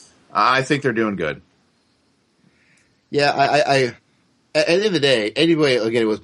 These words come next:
Speaker 2: well, Anyway was my first convention. Um, and I've gone to Anyway every year now for many years, almost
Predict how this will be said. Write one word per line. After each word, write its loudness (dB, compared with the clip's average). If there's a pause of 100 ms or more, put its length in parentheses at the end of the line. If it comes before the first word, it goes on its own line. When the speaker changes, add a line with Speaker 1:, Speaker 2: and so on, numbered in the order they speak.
(100)
Speaker 2:
well, 0
Anyway 4
was 2
my -4
first -4
convention. -8 (1600)
Um, -2 (640)
and -2
I've 0
gone 0 (220)
to -4
Anyway 0 (100)
every 0
year 2
now -4 (420)
for -6 (1300)
many 0
years, 0
almost 0